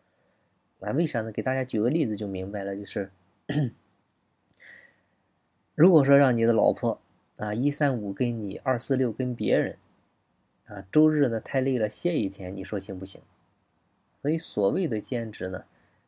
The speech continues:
其实就是心不在你这儿，啊，或者说心没有全在你这儿，对你呢不是一心一意，而是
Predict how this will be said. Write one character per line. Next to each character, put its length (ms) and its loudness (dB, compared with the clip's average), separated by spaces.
其 160 -2
实 180 0
就 160 -2
是 220 -8
心 300 -4
不 60 -2
在 140 -2
你 160 -8
这 140 -12
儿， 120 -10
啊， 140 -18
或 260 2
者 100 -2
说 160 -4
心 300 -2
没 140 0
有 180 -2
全 300 -8
在 160 -8
你 160 -12
这 100 -14
儿， 80 -18
对 140 2
你 200 -6
呢 200 -6
不 100 2
是 160 0
一 160 0
心 300 -8
一 200 0
意， 60 -4
而 180 -4
是 260 -6